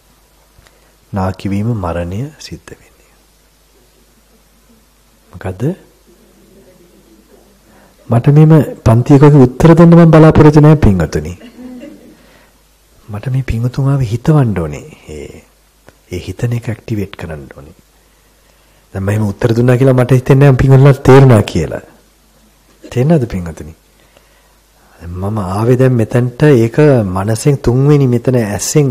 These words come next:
මේ ඔළුවෙන් දකින්න එක දැන් ඒක මම ට්‍රයි කරනවා ටිකක්. තේරෙනව නේද ඒ කියන්නේ? මේක වැඩි ගොඩක් තේරුම් කරලා ගන්න එකක් නෙමෙයි තියෙන්නේ.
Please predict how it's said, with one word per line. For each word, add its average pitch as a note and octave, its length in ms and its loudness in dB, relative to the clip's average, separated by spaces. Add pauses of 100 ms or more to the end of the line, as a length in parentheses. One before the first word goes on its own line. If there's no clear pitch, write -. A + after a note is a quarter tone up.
(120)
මේ F#2+ 340 -14
ඔළුවෙන් B2+ 420 -2
දකින්න A#2+ 300 -6
එක C#3 160 -6 (760)
දැන් G2+ 80 -10
ඒක - 100 -10
මම A2 200 -4
ට්‍රයි D3 280 -4
කරනවා F2 340 -14
ටිකක්. - 320 -20 (1200)
තේරෙනව A2 240 -6
නේද C#3+ 180 -2
ඒ F#2 100 -8
කියන්නේ? D#2 340 -18 (2750)
මේක G#2+ 160 -8
වැඩි C3 320 -2
ගොඩක් C3+ 260 0
තේරුම් C#3+ 260 2
කරලා D3+ 220 0
ගන්න D3+ 220 0
එකක් D3 280 -4
නෙමෙයි C#3 240 -2
තියෙන්නේ. F#2 480 -4